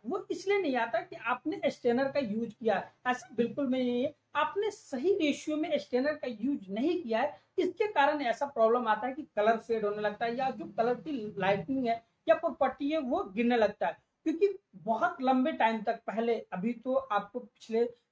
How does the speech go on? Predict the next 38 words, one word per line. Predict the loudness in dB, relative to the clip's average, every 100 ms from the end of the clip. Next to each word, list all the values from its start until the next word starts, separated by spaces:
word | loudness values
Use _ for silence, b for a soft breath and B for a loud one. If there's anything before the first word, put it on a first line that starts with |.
| 2
चार | 6 6 4
या | -2
पाँच | -2 -2 2
सालों | 2 2
में | 0 -2 0
आपको | -2 -2 -6
बहुत | -2 0 2
ज्यादा | 4 2
मनी-, | 0 0 -2 -4
मशीन | -6 -6 -4 -2
देखने | 0 0 0
को | -6 -4
मिलने | -2 0
लगा | 0 2 2
है | 0 b b 2
या | 2
फिर | 2 0
मशीन | 0 0 -2
से | -2
color | -2 0 0
बनने | 2 0 2
लगा, | 2 0 0
but | -2 -2
इससे | -10 -8
आप | 0 0 2 -2
पहले | 2 2
जाएं, | 2 0 -2 B _
अगर | 0 4
आप | 2 2
दो | 0
हज़ार | 2 0 0
अठारह | -2 0 -2 -2
से | -6 _
पहले | -6 0 0
देखें | 0 -4 -8
तो | -10 -10 -8
बहुत | 2 4 4 0
ही | 0 0 -4